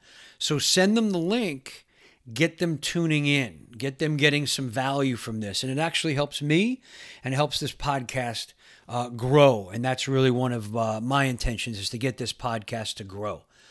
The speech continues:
So make yourself a promise, make a commitment. And remember,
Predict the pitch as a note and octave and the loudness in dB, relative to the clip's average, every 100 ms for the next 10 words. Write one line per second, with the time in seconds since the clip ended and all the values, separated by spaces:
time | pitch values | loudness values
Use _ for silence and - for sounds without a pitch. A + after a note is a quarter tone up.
0 | - - - - E3 F#3 G#3 G3 E3 - | -20 -20 -6 4 6 6 6 4 2 0
1 | D#3+ A#2+ E2+ - C3 D3 D#3+ - D#3 C#3+ | 0 0 -4 -6 -4 -4 -4 -4 -2 0
2 | C#3+ G#2+ F#2+ _ _ _ _ _ - C#3 | -2 -4 -14 _ _ _ _ _ -6 2
3 | D#3 G#3 E3 A#2+ | 6 6 6 0